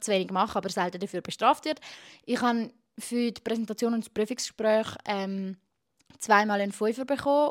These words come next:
und viermal einen Sechser. Also absolut überragende Leistung für das, dass ich so wenig gemacht habe und am Tag von der Präsi noch haben müssen die Folie fertig machen und alles.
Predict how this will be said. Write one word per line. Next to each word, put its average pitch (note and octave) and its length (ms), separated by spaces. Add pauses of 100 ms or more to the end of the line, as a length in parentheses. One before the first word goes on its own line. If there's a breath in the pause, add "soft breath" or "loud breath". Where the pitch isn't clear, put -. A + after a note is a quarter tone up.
und G#3 380
viermal G#3 380
einen F3+ 100
Sechser. - 540 (500 loud breath)
Also A#3+ 280 (140)
absolut D#4 760 (100)
überragende C#4 920
Leistung A#3+ 580
für - 140
das, B3+ 220
dass A#3 100
ich B3 100
so - 400
wenig C#4+ 160
gemacht A#3 240
habe A3+ 140
und A#3 80
am A#3 160
Tag A3 200
von - 80
der A3 60
Präsi A3+ 320
noch A3 120
haben G#3+ 120
müssen F#3+ 160
die - 80
Folie B3 300
fertig B3+ 280
machen A#3+ 200
und A#3 120
alles. G3+ 280